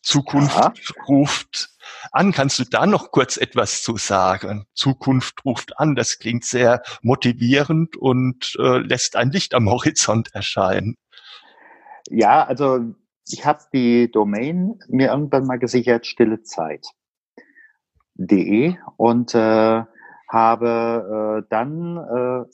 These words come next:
Speaker 2: auf den Schweigeseminaren gesehen und zwei, drei Teilnehmer haben mich auch drauf angesprochen, dass ich einen hohen Anteil von, äh, Teilnehmern habe, die eine zweite Karriere gemacht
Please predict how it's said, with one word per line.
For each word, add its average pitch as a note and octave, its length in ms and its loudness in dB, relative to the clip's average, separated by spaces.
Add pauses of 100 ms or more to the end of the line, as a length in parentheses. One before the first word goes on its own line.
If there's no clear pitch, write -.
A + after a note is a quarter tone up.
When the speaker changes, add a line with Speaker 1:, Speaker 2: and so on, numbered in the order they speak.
Speaker 2:
auf A2 160 -4
den G#2+ 460 -4
Schweigeseminaren B2+ 1400 -2 (280)
gesehen G#2+ 480 0
und - 340 -8 (360)
zwei, G2+ 200 2
drei G#2 200 2
Teilnehmer A2+ 460 2
haben A2 80 0
mich G2+ 220 -4
auch E2+ 220 -4
drauf - 200 -2
angesprochen, A#2+ 760 -4 (500)
dass A2 400 2
ich A#2 200 -6
einen A2 200 -4
hohen C3+ 560 4
Anteil A#2+ 760 2
von, A2 320 2
äh, G#2 440 0
Teilnehmern A2+ 520 -2
habe, G#2 260 0
die G#2 120 -20
eine G2+ 140 -16
zweite - 340 -4
Karriere F2+ 540 -2
gemacht - 300 -12